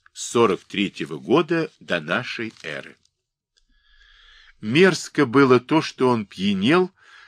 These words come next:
когда творил всё это, но ещё мерзостнее то, что он творил всё это пьяным. С пристрастием к вину неразлучна свирепость, потому что хмель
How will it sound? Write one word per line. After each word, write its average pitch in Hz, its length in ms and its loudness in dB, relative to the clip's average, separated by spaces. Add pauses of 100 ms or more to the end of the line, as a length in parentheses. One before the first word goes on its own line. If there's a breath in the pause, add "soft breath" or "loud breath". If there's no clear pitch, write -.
(100)
когда 107 380 2
творил 104 420 2
всё - 280 -2
это, 82 480 0 (340 loud breath)
но - 160 2
ещё 185 440 0
мерзостнее 92 880 -4
то, 156 220 -4
что - 280 -4
он 95 140 -4
творил 113 380 -4
всё 123 240 -4
это 113 300 -4
пьяным. 76 580 -10 (1000 soft breath)
С - 160 -14
пристрастием 123 960 0
к - 100 -20
вину 98 460 -2 (460 soft breath)
неразлучна 123 920 0
свирепость, - 840 -8
потому 92 380 -8
что - 300 -6
хмель 147 520 -2